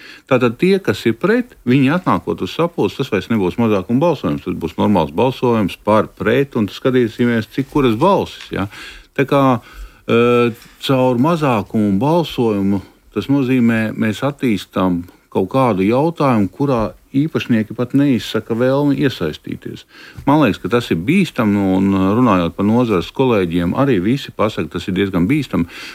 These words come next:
Protams, mēs to varam Rīgā, pieņemsim, enerģētikas aģentūra atbalsta, uh, dokumentu sakārtošanu, lai iet uz renovāciju.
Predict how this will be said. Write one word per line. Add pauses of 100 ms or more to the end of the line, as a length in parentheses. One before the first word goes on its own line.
(120)
Protams,
mēs
to
varam
Rīgā, (100)
pieņemsim,
enerģētikas
aģentūra
atbalsta,
uh,
dokumentu
sakārtošanu, (180)
lai
iet
uz
renovāciju.